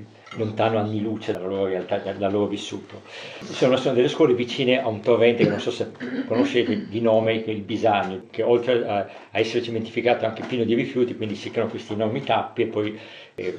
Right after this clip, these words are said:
porta quindi da una parte le alluvioni, e poi quando comunque piove tanto il tappo a un certo punto si rompe e porta tutti questi rifiuti sulle spiagge davanti al Bisagno e nel mare davanti al Bisagno.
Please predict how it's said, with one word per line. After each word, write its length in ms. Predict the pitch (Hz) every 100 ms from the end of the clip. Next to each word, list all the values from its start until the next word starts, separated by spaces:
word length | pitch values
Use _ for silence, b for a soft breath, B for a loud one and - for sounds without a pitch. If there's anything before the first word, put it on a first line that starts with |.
| 101
porta 260 | 117 110
quindi 160 | 110 104
da 80 | 104
una 80 |
parte 260 | 107 131 139
le 60 | 120
alluvioni, 480 | 110 107 110 92
e 140 | 101 117
poi 240 | 135 110
quando 260 | - 120 113
comunque 280 | 117 117 -
piove 260 | 120 143
tanto 560 | 120 110 107 117 117 - B B -
il 100 | -
tappo 260 | 127 120
a 40 | 107
un 40 |
certo 200 | - 113
punto 240 | - 113 -
si 160 | -
rompe 500 | 127 110 107 - 120
e 80 | 117
porta 360 | 107 113 113 101
tutti 260 | - -
questi 260 | 117 107 -
rifiuti 340 | 101 - 110
sulle 260 | - - 107
spiagge 760 | 113 110 101 98 104 98 - B B _
davanti 380 | - 98 95 95
al 60 | 92
Bisagno 560 | 92 98 90 95 101
e 100 | 92
nel 120 | 92 98
mare 240 | 92 92
davanti 260 | 87 92 -
al 80 |
Bisagno. 460 | 90 87 90 85 -